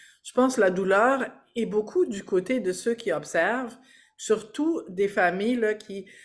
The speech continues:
qui voient une personne qu'ils ont perdue comme personne, mais qui est encore là comme humain.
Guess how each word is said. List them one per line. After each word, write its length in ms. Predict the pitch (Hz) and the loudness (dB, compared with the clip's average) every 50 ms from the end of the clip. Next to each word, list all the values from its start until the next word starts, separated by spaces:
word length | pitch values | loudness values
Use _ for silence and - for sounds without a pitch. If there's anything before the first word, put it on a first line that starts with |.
| - - _ _ | -20 -20 _ _
qui 140 | - - 220 | -4 -2 0
voient 300 | 196 214 269 330 311 277 | 2 4 6 6 6 4
une 100 | 247 226 | 4 2
personne 640 | 233 247 - - - - 220 240 262 294 311 277 - | 2 0 -2 -2 0 2 2 2 2 2 0 -4 -4
qu'ils 320 | - 208 185 175 180 202 | -6 -6 -6 -2 2 2
ont 160 | 208 233 240 | 2 2 0
perdue 480 | 233 - - 180 156 147 147 240 320 - | -2 -2 0 0 0 0 -2 -6 -6 -4
comme 180 | - 233 180 | -2 -4 -2
personne, 480 | - 165 135 - - - 208 240 254 254 | -2 -2 -4 -4 -2 0 0 0 0 0
mais 380 | 196 170 156 160 165 165 165 - | 2 4 4 4 4 2 -2 -2
qui 120 | - 240 | 0 0
est 160 | 226 226 220 | 0 0 0
encore 340 | 202 180 180 - 170 147 151 | -2 -2 0 0 0 0 0
là 160 | 165 190 220 | 0 0 0
comme 260 | 220 - 185 160 160 | 0 -2 -4 -4 -4
humain. 320 | 160 151 147 139 135 147 | -6 -6 -6 -6 -6 -8